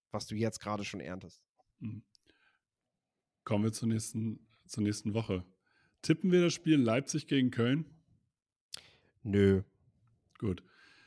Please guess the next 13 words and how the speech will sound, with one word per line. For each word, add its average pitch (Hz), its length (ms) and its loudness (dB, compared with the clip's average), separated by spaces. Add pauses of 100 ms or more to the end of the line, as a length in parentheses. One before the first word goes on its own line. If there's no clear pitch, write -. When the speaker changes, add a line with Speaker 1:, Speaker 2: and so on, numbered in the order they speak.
(300)
Speaker 2:
Vienna 165 600 2
gegen 147 320 0
Panthers. 127 580 0 (280)
Vienna 139 340 2
Vikings 135 400 0
gegen 117 180 -2
Panthers 127 560 -4
Wroclaw. 107 540 -8 (560)
Speaker 1:
Ich 113 160 -4
tippe - 200 -2
nicht 110 160 -4
gegen 101 240 -6
Wien. 98 220 -6